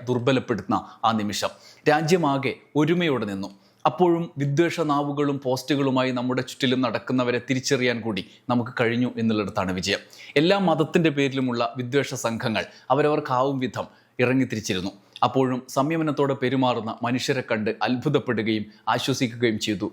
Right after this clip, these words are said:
ലോകവും ഇന്ത്യയും. അവിടെയാണ് ഈ ചിത്രവും നൽകുന്ന സന്ദേശത്തിന് പ്രസക്തി വർദ്ധിക്കുന്നത്. പെഹൽഗാമിൽ രക്ഷകരായി അവതരിച്ച നാട്ടുകാരുടെ നിലപാട് ഭീകരരുടെ പ്രതീക്ഷകൾ തെറ്റിച്ചു കളഞ്ഞു. കൊല്ലപ്പെട്ട മഞ്ജുനാഥിൻ്റെ ഭാര്യ പല്ലവി അന്ന് പറഞ്ഞ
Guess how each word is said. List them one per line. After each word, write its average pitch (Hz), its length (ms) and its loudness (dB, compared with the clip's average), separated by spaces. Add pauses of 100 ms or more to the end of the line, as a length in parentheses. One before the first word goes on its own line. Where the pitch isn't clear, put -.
(120)
ലോകവും 104 560 2
ഇന്ത്യയും. 101 420 0 (240)
അവിടെയാണ് 139 500 2 (160)
ഈ 143 100 0
ചിത്രവും 131 720 -2
നൽകുന്ന 117 340 -2
സന്ദേശത്തിന് 107 640 -2 (140)
പ്രസക്തി 127 420 0
വർദ്ധിക്കുന്നത്. 98 600 0 (480)
പെഹൽഗാമിൽ 170 680 2
രക്ഷകരായി 156 540 2
അവതരിച്ച 143 420 -2
നാട്ടുകാരുടെ 143 640 0
നിലപാട് 123 460 0 (360)
ഭീകരരുടെ 165 480 0
പ്രതീക്ഷകൾ 117 560 -4 (140)
തെറ്റിച്ചു 110 300 -4
കളഞ്ഞു. 95 260 0 (460)
കൊല്ലപ്പെട്ട 131 420 2
മഞ്ജുനാഥിൻ്റെ 139 800 2
ഭാര്യ 127 340 0
പല്ലവി 123 460 0 (220)
അന്ന് 139 200 2
പറഞ്ഞ 113 300 -2